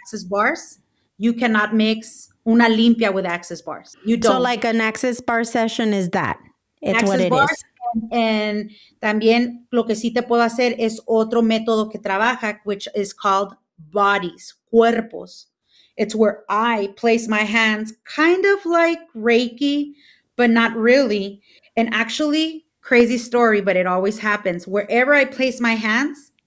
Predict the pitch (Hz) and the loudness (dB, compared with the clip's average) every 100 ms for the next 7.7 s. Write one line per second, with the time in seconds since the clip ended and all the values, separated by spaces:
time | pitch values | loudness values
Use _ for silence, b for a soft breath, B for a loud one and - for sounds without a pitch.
0 | _ _ _ _ 190 220 214 220 254 254 | _ _ _ _ 0 2 2 0 0 0
1 | 208 196 226 277 294 - 233 220 220 190 | 0 0 0 -2 -4 -8 -6 -2 -2 -4
2 | 185 - 185 190 196 196 180 165 202 185 | -8 -8 -6 -4 -8 -10 -10 -8 -8 -8
3 | - _ - _ _ _ - 226 226 226 | -12 _ -20 _ _ _ -2 -2 -2 -4
4 | 233 220 208 220 220 220 214 214 196 226 | -4 -4 -4 -4 -2 0 0 -2 -4 -2
5 | 226 247 226 - 185 180 180 180 - - | 0 2 0 -2 -4 -4 -4 -6 -10 -8
6 | 202 214 214 214 202 190 196 196 180 - | -2 0 0 -2 -2 0 -2 -6 -10 -10
7 | - 190 202 233 233 175 165 | -8 -2 -2 -2 -6 -10 -12